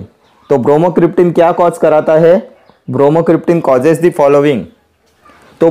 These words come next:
bromocriptine कॉज कराता है वॉमिटिंग। ऑप्शन बी हो जाएगा आपका करेक्ट आंसर, bromocriptine causes vomiting। Bromocriptine क्या होता है?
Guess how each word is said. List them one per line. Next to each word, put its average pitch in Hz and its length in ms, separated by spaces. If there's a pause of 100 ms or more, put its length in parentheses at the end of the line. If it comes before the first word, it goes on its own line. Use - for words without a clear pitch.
bromocriptine 180 680
कॉज 156 280
कराता 139 340
है 185 100
वॉमिटिंग। 156 540
ऑप्शन 131 320
बी 147 160
हो 165 140
जाएगा 151 300
आपका 147 220
करेक्ट 143 360
आंसर, 127 480 (440)
bromocriptine 151 720
causes 131 500
vomiting। 139 560 (800)
Bromocriptine 196 680
क्या 190 120
होता 165 240
है? 156 200